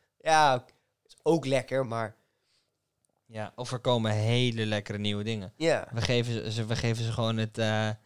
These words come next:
Speaker 2: het recept hoe je alcohol destilleert en dan, eh, kijken wat ze ermee gaan doen.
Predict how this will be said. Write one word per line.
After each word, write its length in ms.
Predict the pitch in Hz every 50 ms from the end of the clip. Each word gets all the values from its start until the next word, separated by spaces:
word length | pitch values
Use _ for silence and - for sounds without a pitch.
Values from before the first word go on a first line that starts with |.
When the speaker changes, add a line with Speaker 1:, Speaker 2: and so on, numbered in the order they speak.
| _ _ _ _ _ _ _ _ _ _
Speaker 2:
het 140 | - 110 117
recept 320 | 113 110 - 131 120 113
hoe 220 | - 107 117 131 135
je 100 | 123 -
alcohol 380 | - 120 127 127 120 - 123
destilleert 540 | 110 117 107 - - - 104 101 101 120 123
en 80 | 123 113
dan, 240 | 110 107 107 107 104
eh, 140 | 104 104
kijken 320 | 107 - 110 110 107 - 110
wat 120 | 110 107
ze 100 | - -
ermee 200 | 110 113 107 110
gaan 140 | 110 117 113
doen. 160 | 120 131 127